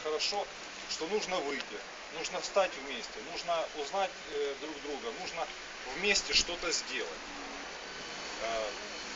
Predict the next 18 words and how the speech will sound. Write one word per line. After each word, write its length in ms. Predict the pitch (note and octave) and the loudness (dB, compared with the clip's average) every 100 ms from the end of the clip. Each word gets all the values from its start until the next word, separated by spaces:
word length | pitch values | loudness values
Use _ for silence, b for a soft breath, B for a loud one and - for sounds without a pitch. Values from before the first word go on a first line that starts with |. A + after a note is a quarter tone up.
| - - - - - | -6 -6 -6 -8 -2
Петр 180 | G#3 G#3+ | 0 4
Иванович, 380 | G3+ G3+ G3 - - | 4 6 6 2 0
ну, 60 | E3+ D3 D3+ | -4 -2 -2
можно 180 | D#3+ E3 | 0 0
сказать, 260 | - E3+ C#3+ - D3 | 2 2 2 -4 -2
э, 100 | C#3 | -2
не 60 | D3 | -2
просто 480 | D3 G3+ G3 D#3 C#3 - - - - - | -2 0 2 2 2 -2 -8 -10 -8 -6
пе-, 180 | F3+ E3+ - | -2 -2 -2
перенял 440 | F3 F3+ F3+ F3 C#3 | 0 2 8 8 8
у 60 | |
него 240 | C3 C3+ C3 B2 | 2 -2 -2 -2
вот 100 | A#2+ - | -6 -4
эту 180 | C3+ C3+ | -4 -2
эстафету, 680 | A#2 - C3 - F#3 F3+ C#3 A#2+ A#2+ | -4 -2 -2 -2 -2 -2 -2 -4 -4
а 260 | A#2 B2 A#2 - - - - D#3+ | -2 0 0 -4 -12 -12 -6 -6
он, 100 | E3+ | -4
э, 420 | C#3 C3+ C#3 C3 | -4 0 0 0